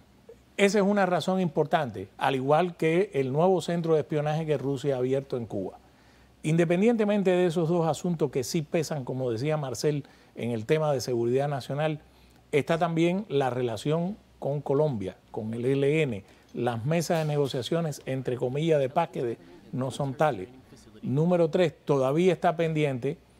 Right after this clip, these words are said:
el capítulo del síndrome de La Habana en Cuba. Y número cuatro, y la tapa al pomo,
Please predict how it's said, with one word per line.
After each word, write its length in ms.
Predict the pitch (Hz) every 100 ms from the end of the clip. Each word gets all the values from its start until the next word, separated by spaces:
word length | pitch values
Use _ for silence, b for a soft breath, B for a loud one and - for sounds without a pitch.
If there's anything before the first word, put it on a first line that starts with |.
| _
el 160 | 127 117
capítulo 520 | 120 117 143 160 147
del 120 | 123
síndrome 460 | 107 135 143 143 139
de 120 | 135
La 100 | 127
Habana 280 | 123 131 139
en 100 | 135
Cuba. 340 | 156 208 117 - B B
Y 140 | - 143
número 300 | 214 254 190
cuatro, 380 | 170 156 147 131
y 60 |
la 160 | 127 120
tapa 260 | 165 160
al 120 | 151 113
pomo, 400 | 185 160 113